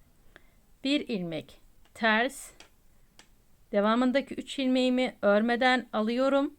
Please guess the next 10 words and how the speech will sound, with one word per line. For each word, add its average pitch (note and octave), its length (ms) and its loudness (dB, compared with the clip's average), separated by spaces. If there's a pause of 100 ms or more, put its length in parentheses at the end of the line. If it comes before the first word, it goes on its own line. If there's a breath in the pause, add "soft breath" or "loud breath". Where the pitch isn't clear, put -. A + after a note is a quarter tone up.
(640)
Sağ F#3 340 -2
şişime. C4+ 580 -2 (840)
Devamındaki B3+ 680 0
ilmeği C#4 420 2
ters B3 360 0
olarak G3 240 0 (140)
örüyorum. C#4+ 600 2 (540 soft breath)
Ördüğüm B3+ 500 4
ters C#4 520 2
ilmeği D4+ 560 4